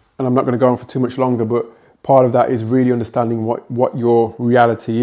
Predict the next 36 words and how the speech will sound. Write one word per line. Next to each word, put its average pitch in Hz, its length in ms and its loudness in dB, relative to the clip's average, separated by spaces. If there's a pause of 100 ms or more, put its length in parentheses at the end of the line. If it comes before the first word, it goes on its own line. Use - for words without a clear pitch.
is, 104 140 -4
what, 113 420 -8
what, 135 480 -2 (280)
where 131 260 2
are 127 100 6
you 120 160 0
now? 110 380 -2 (1040)
So 120 340 0
answer 151 280 2
that 135 160 4
question. 131 760 -2 (520)
Don't 131 300 6
just - 460 -4 (180)
answer 127 280 0
it - 60 -6
in 117 80 -4
your 110 240 -4
head. 147 240 -4 (460)
Once 123 240 -6
again, 123 300 2
as 123 180 -4
I 120 80 2
always 120 240 0
recommend, 113 720 -4
and 127 120 -8
have 120 240 -4
been 113 120 -6
recommending 117 560 -8
on, 113 140 -12 (280)
on 113 200 -2
this - 360 -6 (460)
series 143 640 4
of 117 160 -2
episodes, 117 640 0
I'm 117 160 -2
recommending 117 800 -2